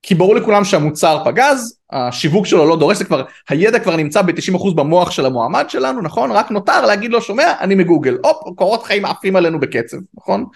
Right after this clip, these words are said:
אז איך אנחנו פעם אחת מתקשרים את זה כדי להיות גוגל או נינג'ה בהקשר הזה, נכון? ואיך אנחנו אומרים שאנחנו כאילו יוצרים מצב שאנחנו באמת גוגל, זאת אומרת, מה הערכים שאנחנו מביאים שהם ברמה הזאת?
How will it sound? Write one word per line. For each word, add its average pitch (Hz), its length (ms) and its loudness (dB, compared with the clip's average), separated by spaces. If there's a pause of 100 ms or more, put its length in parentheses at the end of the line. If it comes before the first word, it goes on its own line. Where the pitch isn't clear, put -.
(600)
אז 147 140 0
איך - 160 0
אנחנו 233 560 0 (340)
פעם 180 160 2
אחת 190 240 -2
מתקשרים 175 600 0
את 190 60 0
זה 165 80 0
כדי 139 220 0
להיות 165 320 2 (760)
גוגל 143 380 2
או 117 80 2
נינג'ה 123 500 0
בהקשר 113 520 -4
הזה, 147 320 -4 (160)
נכון? - 260 -6 (420)
ואיך 160 180 -2
אנחנו 202 160 2
אומרים 202 260 4
שאנחנו 208 300 0
כאילו 185 200 2
יוצרים 175 300 2
מצב 196 160 0
שאנחנו 151 220 -2
באמת 220 120 0
גוגל, 139 260 0
זאת 110 100 -12
אומרת, 135 160 -2 (260)
מה 156 180 0
הערכים 214 380 0
שאנחנו 185 200 -2
מביאים 160 580 -2 (400)
שהם 143 280 -2
ברמה 147 280 2
הזאת? 190 340 0